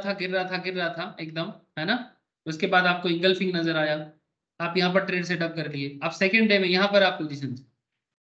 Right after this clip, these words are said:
कितने में, पन्द्रह सौ में position हुआ, पन्द्रह सौ में position लेके आप short term trade कर रहे हो।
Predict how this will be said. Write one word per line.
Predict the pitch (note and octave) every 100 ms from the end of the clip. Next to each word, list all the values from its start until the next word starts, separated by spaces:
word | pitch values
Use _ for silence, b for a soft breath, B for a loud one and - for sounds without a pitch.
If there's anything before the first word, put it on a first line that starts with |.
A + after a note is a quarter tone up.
| _ _ -
कितने | F#3 G3 G#3+
में, | A3+ C4 - F3
पन्द्रह | F3 F#3+
सौ | F#3+ F#3+
में | F3+
position | D3+ C3+ C3 A#2
हुआ, | A2 - _ _ _ _ _ _ _ _ _ _ _ _ _ _ _ -
पन्द्रह | E3 G3
सौ | G#3+ A3
में | A3
position | G3 G3 G3+
लेके | G3 G3+
आप | G3
short | G3 -
term | A3
trade | G#3 G3+ F#3+
कर | F#3+
रहे | F3+
हो। | F3+